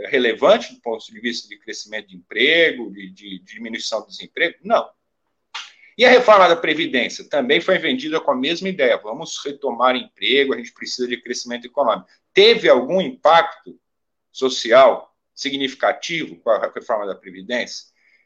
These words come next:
Impuseram o teto de gastos. Lembra da emenda constitucional noventa e cinco? Olha, precisamos me-, colocar um teto, sabe, gente? Porque senão,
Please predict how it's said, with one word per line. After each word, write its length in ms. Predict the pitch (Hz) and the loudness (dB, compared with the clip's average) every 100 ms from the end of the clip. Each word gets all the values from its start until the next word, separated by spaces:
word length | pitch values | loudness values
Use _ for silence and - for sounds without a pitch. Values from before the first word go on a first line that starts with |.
| _ _ _ - | _ _ _ -6
Impuseram 800 | 185 190 196 - 190 208 220 | -6 0 0 4 8 8 6
o 120 | 214 202 | 2 4
teto 340 | 208 208 208 | 6 6 2
de 180 | 180 190 | -8 -8
gastos. 1120 | 143 147 147 139 127 - 101 - - - - - | 2 6 6 6 2 -8 -20 -20 -20 -20 -20 -2
Lembra 360 | 147 170 127 | 0 2 2
da 240 | 113 110 101 | 2 2 2
emenda 320 | 113 120 113 | -4 -6 -6
constitucional 520 | - 113 - 123 120 | -8 -14 -10 0 2
noventa 360 | 117 113 117 117 | 2 -4 -8 -12
e 80 | 104 | -14
cinco? 460 | - 180 147 - _ _ _ _ | -10 -8 -8 -10 _ _ _ _
Olha, 380 | 113 135 131 117 | 6 8 8 4
precisamos 840 | - - 127 120 135 160 156 - _ _ _ | -4 -12 -10 -4 -2 -2 -8 -14 _ _ _
me-, 300 | 131 139 - _ | -6 -6 -6 _
colocar 540 | _ 135 127 127 147 147 | _ -4 -2 2 2 2
um 100 | 131 | 0
teto, 460 | - - 151 160 | -6 0 4 4
sabe, 300 | - 165 160 | 4 4 4
gente? 260 | 147 117 - | 0 -10 -12
Porque 200 | _ 143 | _ -8
senão, 540 | 135 135 139 190 147 | -8 -2 2 4 2